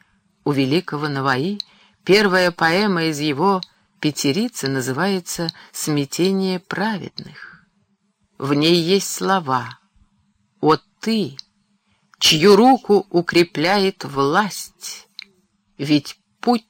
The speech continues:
твой ведёт к насилию. Насилие над людьми твоё не уменьшается, но ты творишь его и над самим собой".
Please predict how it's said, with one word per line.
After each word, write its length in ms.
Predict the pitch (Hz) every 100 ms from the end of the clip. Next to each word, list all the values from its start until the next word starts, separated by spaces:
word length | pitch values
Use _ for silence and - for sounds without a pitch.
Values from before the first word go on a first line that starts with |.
| _
твой 280 | - 117
ведёт 420 | 117 135 123 175 -
к 80 |
насилию. 800 | 143 147 151 - 190 226 156 - - - _ _ - -
Насилие 640 | 143 165 - 214 220 208 202
над 260 | 196 190
людьми 500 | 175 190 185 170 190
твоё 560 | 208 170 190 170 202 208 - -
не 140 | 196
уменьшается, 1160 | 185 180 160 143 - 202 247 156 - - - - - _ _ _ _ _
но 180 | - 135
ты 160 | 135 147
творишь 560 | - 131 127 170 -
его 400 | 165 147 160 165 170 _
и 100 | -
над 200 | 131 131
самим 460 | - 135 131 131 147
собой". 600 | - 147 143 196 240 156